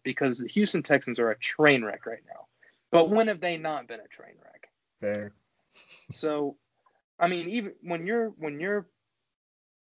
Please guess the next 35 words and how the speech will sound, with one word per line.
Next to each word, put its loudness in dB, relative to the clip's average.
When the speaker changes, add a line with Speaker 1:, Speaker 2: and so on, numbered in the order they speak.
Speaker 1:
when -6
a -4
guy 4
that -2
pretty 0
much -4
epitomized -2
the -14
Houston -10
Texans -2
for -4
the -4
entire 6
two 0
thousands 0
and -6
Andre -4
Johnson -6
is -18
just -8
bashing 0
his -10
old -10
team, -6
you're 2
like, 4
"Okay, 4
you -4
know -2
what? 0
He -4
makes -4
some -8
fair -6
points." -12